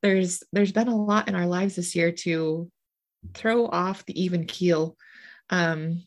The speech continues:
and I think, you know, one thing that we do is you and I meet up every week and we do this podcast, and that, that certainly helped me, um, you know, keep a steady, steady hand on the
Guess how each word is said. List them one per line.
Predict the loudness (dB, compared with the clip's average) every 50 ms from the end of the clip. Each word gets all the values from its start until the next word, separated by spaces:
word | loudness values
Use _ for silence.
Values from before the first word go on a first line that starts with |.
| _ _ -2
and | 0 0
I | 2
think, | 2 2 2 2 0 0 -2 -6 -12 -18 _ _ _ _ _
you | -2 0
know, | 2 2
one | 2 2 2 2 2
thing | 2 0 0
that | 0 -2 -2
we | -4 -4
do | -2 -2 0 0
is | 0 0 0
you | 0 0
and | 0 0
I | 0 -2 0
meet | 0 0 0
up | 0 0 -2
every | -2 -2 -2 -2
week | -2 -2 -2 -2
and | -4
we | -4
do | -2 -2
this | -4 -4 -6
podcast, | -6 -6 -6 -4 -4 -6 -6 -6 -6 -8 -8 -8 -8
and | -6 -4
that, | -4 -4 -4 -6 _ _ -20 -20 -20 -20 -20 -20 -20 -6 0
that | 0 0 2 2
certainly | 2 4 4 4 4 4 2
helped | 2 2 2 0 -2 -2
me, | -2 0 0 0 0 0 -2 -2 -6 _ -4
um, | -4 -2 -2 -2 -2 -2 -2 -4 -4 -6 _ _
you | -6 -4
know, | -2 -2 -4
keep | -4 -6 -6 -6 -4 -4
a | -4
steady, | -2 -2 0 0 0 0 -2 -4 -6 -10 _ _
steady | -12 -6 -2 0 0 2 2
hand | 2 2 2 2 0 0 -2
on | -4 -4 -4
the | -4 -4 -4 -6